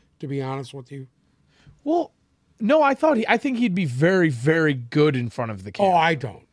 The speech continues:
Speaker 1: I think he'd be horrible.
Speaker 2: Wh-, why?
Speaker 1: I, I just do. Something about it says
Speaker 2: I mean, he's
Speaker 1: horrible.
Speaker 2: gorgeous. He has a great voice.
Speaker 1: No, he's
Speaker 2: He's very
Speaker 1: kinda fucking
Speaker 2: articulate.
Speaker 1: robotic and, and he, dude, gorgeous.
Speaker 2: Yeah.
Speaker 1: He looks like Frankenhead.
Speaker 2: Anyways, so now, um,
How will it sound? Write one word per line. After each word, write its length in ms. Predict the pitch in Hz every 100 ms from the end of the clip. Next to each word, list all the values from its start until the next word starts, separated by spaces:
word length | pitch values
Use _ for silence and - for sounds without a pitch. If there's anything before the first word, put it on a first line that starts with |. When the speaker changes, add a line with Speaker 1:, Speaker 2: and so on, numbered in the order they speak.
| _
Speaker 1:
I 140 | 170
think 220 | 165 151 120
he'd 120 | 127
be 80 | 123
horrible. 540 | 123 123 117 87 82 _
Speaker 2:
Wh-, 200 | 123 -
why? 480 | 131 156 135 92 - _
Speaker 1:
I, 240 | 156 156
I 40 | 165
just 220 | 165 -
do. 220 | 156 120 -
Something 360 | - 180 185 208
about 260 | 151 165 156
it 80 | 123
says 180 | 147 -
Speaker 2:
I 60 |
mean, 140 | 165 165
he's 160 | 156
Speaker 1:
horrible. 160 | 127 156
Speaker 2:
gorgeous. 380 | 156 143 160 -
He 80 |
has 100 | 147
a 60 | 135
great 300 | 120 143 151
voice. 140 | 117 139
Speaker 1:
No, 120 | 226
he's 180 | 214 -
Speaker 2:
He's 40 |
very 180 | 262 254
Speaker 1:
kinda 140 | 151
fucking 200 | 208 208
Speaker 2:
articulate. 280 | 175 156 185
Speaker 1:
robotic 460 | 131 160 170 185 -
and, 220 | 139 143 -
and 120 | 160
he, 120 | 190 -
dude, 340 | 196 190 175
gorgeous. 640 | 127 156 175 190 190 - _ _
Speaker 2:
Yeah. 260 | 143 117 85 -
Speaker 1:
He 140 | 214
looks 200 | 214 -
like 140 | 185 -
Frankenhead. 680 | 170 151 123 110 127 98 90 _
Speaker 2:
Anyways, 440 | 143 135 120 107 - _ _ _ _
so 360 | - 226 208 208
now, 580 | 185 247 277 202 233 240 _ _ _
um, 580 | 175 170 170 151 143